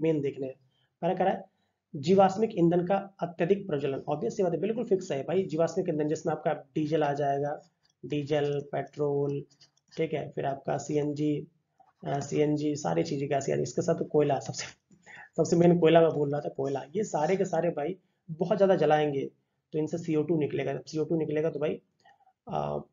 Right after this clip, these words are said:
एससीओ टू निकलेगा, एसओ टू निकलेगा, तो भाई जलवायु परिवर्तन तो करेंगे। पहला ऑप्शन सही लग रहा है। दूसरा, अच्छा, सर, कूट वाला है, तेल चालित स्वचालितों की संख्या, की संख्या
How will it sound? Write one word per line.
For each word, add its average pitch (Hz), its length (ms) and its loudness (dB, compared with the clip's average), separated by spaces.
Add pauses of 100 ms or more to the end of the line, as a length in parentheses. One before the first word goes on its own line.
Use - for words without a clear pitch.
(180)
एससीओ 165 340 2
टू 165 120 2
निकलेगा, 147 360 0
एसओ 151 180 -2
टू 160 120 -2
निकलेगा, 147 360 -2
तो 143 80 -6
भाई 175 240 0 (300)
जलवायु 151 280 2
परिवर्तन 147 320 0
तो - 80 -2
करेंगे। 135 340 -2
पहला - 220 0
ऑप्शन 170 140 -2
सही 151 140 -2
लग 127 100 -4
रहा - 120 -6
है। - 60 -12 (600)
दूसरा, 175 200 2
अच्छा, - 300 -2
सर, 160 160 -4
कूट - 260 -2
वाला 71 180 -2
है, 139 100 -4 (680)
तेल 190 240 6
चालित 190 280 4
स्वचालितों 170 480 2
की 170 60 -2
संख्या, 165 500 -4 (140)
की 190 100 4
संख्या 175 420 0